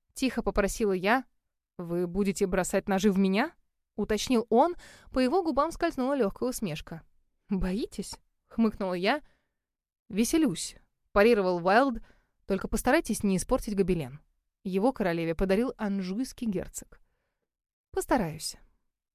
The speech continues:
Я взяла один нож и подкинула его на ладони, проверяя вес. В толпе кто-то испуганный охнул. Уайлд направился к стене, но по пути взял с банкетного стола апельсин. Остановившись на нужном расстоянии,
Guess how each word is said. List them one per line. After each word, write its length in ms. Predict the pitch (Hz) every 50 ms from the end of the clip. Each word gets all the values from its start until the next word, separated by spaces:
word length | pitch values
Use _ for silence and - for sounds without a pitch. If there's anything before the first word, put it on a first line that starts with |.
| _ _
Я 240 | - 233 214 277 320
взяла 340 | 302 254 262 262 269 262 254
один 420 | - 233 214 196 208 208 202 196
нож 320 | 202 240 294 294 - - - - -
и 100 | - 233
подкинула 480 | - 226 220 - - 339 339 330 285
его 240 | 240 214 220 220 240
на 100 | 240 220
ладони, 400 | 202 196 185 180 208 277 311 302
проверяя 440 | 247 - 214 202 190 190 196 196 190
вес. 320 | 180 170 170 151 - - - _ _ _ _
В 80 | - -
толпе 400 | - 240 202 190 - - 269 349
кто-то 360 | - - - 254 262 - 339
испуганный 640 | 330 - - - 214 208 208 226 247 262 277 285 -
охнул. 540 | - 233 190 156 - - - 170 147 147 - _ _ _ _ _ -
Уайлд 420 | 220 202 220 247 302 349 339 247
направился 580 | 226 214 202 - 233 226 214 202 202 - 220 202
к 40 |
стене, 480 | - - - 208 185 180 190 233 302 330 _ _ _ _ _ -
но 180 | 226 262 339
по 120 | 370 381 349
пути 360 | - 302 269 - - 285 302
взял 320 | 254 220 220 240 247 240
с 60 | 220
банкетного 540 | 202 208 208 202 202 240 233 - 226 202 196
стола 320 | 185 - - 190 202 233 277
апельсин. 720 | - 254 233 - 233 214 202 - - - 180 156 139 147 _ _ _ _ _ _ _ _ _ _ -
Остановившись 800 | 233 226 220 - 240 226 226 220 247 285 262 - - 208 - -
на 80 | 190
нужном 320 | 196 202 202 196 208 196 202
расстоянии, 760 | 196 190 - - 196 180 175 190 220 262 294 294 302 294